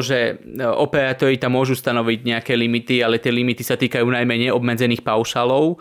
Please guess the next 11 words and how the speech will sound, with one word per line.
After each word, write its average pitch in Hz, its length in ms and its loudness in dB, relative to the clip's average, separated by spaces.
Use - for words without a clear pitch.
teda 123 320 0
neobmedzených 123 880 2
dátových 123 400 0
paušálov, 120 640 0
kde 120 160 0
máš 113 160 0
na 123 140 -2
Slovensku 113 1000 -2
obrovský 131 560 0
objem 123 320 0
dát - 400 -4